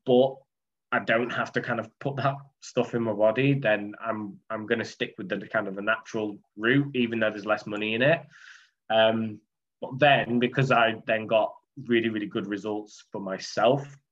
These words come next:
I found that I was actually quite good at this, like, fat loss transformations, especially in men,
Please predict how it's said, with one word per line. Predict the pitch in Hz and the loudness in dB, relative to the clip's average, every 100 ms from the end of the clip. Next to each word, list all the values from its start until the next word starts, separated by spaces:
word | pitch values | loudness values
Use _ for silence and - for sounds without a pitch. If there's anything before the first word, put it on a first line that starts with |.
| _ _ _ _ _ - - | _ _ _ _ _ -16 -10
I | |
found | 101 117 113 113 | -2 0 2 2
that | 98 | 0
I | 107 | -4
was | 101 | -2
actually | 113 - - | -2 -4 -4
quite | 107 110 - | -2 -2 0
good | 117 123 | 0 0
at | - | -2
this, | 107 - | -6 -6
like, | 95 - | -8 -4
fat | 113 98 | -4 -4
loss | 101 - | -8 -8
transformations, | - 104 - 104 101 101 107 98 95 92 - _ _ _ _ _ _ _ _ _ _ _ - | -8 -8 -6 -2 -2 -2 -4 -6 -6 -8 -16 _ _ _ _ _ _ _ _ _ _ _ -12
especially | - 120 - 120 113 | -2 -2 -2 -2 -2
in | 110 107 | -2 0
men, | 104 127 139 | 2 2 0